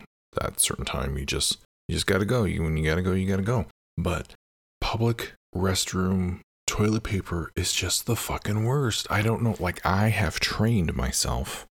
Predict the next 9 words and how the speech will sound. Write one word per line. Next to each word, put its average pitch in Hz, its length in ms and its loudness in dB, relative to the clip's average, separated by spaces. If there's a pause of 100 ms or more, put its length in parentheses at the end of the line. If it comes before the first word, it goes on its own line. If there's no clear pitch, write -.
(160)
so - 200 0
that - 220 0
I'm 73 260 2
only 85 360 4
going 78 540 2 (220)
when 62 200 0
I'm 64 100 2
at 67 200 0
home. - 400 -4